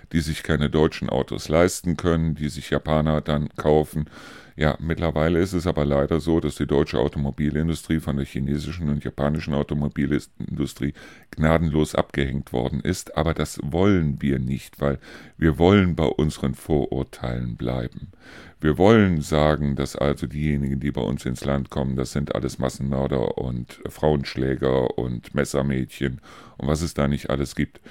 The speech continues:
weil es in unser Weltbild passt. In unser Weltbild passt es nicht, dass also die deutsche Industrie mittlerweile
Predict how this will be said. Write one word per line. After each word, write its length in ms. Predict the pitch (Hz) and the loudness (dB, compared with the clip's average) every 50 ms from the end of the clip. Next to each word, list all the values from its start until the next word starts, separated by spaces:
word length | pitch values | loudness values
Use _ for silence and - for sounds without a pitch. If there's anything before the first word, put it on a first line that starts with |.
| - - - - - - | -20 -20 -20 -20 -14 -6
weil 280 | - 78 82 85 82 - - | 0 2 4 4 2 2 0
es 220 | 87 82 - - | 0 -2 -2 -4
in 240 | - - 85 82 - | -2 0 0 0 0
unser 460 | - - 85 82 76 - 78 71 67 | 0 0 0 0 0 0 -2 0 0
Weltbild 840 | 73 76 82 85 - - - - - 73 69 67 64 - - - - | 2 2 2 2 0 -4 -10 -8 -4 -4 -2 -2 -4 -6 -10 -16 -16
passt. 420 | - - 55 50 - - - - | -12 -10 -10 -8 -10 -12 -10 -8
In 140 | - 65 73 | -6 -4 -2
unser 240 | 65 73 78 80 71 | -2 -2 -2 -2 0
Weltbild 520 | 73 76 76 73 - - 76 76 73 - _ | 2 2 0 0 0 0 0 0 0 -2 _
passt 320 | - 80 78 - - - | -2 -2 -2 -2 -4 -4
es 240 | - 76 76 - - | -4 -4 -4 -4 -2
nicht, 420 | 78 87 120 143 147 - - - | 0 0 0 0 -2 -6 -4 -2
dass 200 | 98 98 - - | -2 -2 0 0
also 260 | - 78 85 80 - | 0 0 0 0 -2
die 160 | 78 - 80 - | -4 -4 -4 0
deutsche 360 | - 80 78 76 - - 62 | 2 2 2 2 2 -2 -2
Industrie 500 | 69 73 76 71 - - - 69 71 - - - - - - - - | -2 0 -2 -2 -4 -2 -2 -2 -2 -2 -6 -12 -20 -20 -20 -6 -2
mittlerweile 720 | - 82 78 76 80 78 69 73 73 73 76 73 71 | -2 0 2 2 2 2 4 4 4 4 4 2 0